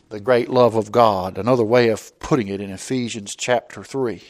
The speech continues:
that God the Father would grant you according to the riches of his glory to be strengthened with might by his Spirit in the inner man,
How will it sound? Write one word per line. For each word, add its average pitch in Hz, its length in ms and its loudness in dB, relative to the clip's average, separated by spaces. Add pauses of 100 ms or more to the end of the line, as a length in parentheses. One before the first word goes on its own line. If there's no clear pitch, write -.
(400)
that 139 300 4
God 196 320 6
the 175 80 8
Father 156 500 8
would 139 320 2
grant 196 480 4
you 180 300 6
according 185 480 6
to 160 140 0
the 147 100 4
riches 135 720 2
of 127 240 -2
his 147 320 0
glory 120 600 2
to 127 140 -14
be 110 120 -14
strengthened - 800 -4 (580)
with 127 220 0
might 110 640 0 (180)
by 127 220 2
his 120 280 -6
Spirit - 680 0 (920)
in 135 160 0
the 127 120 0
inner 131 240 -2
man, 117 400 -8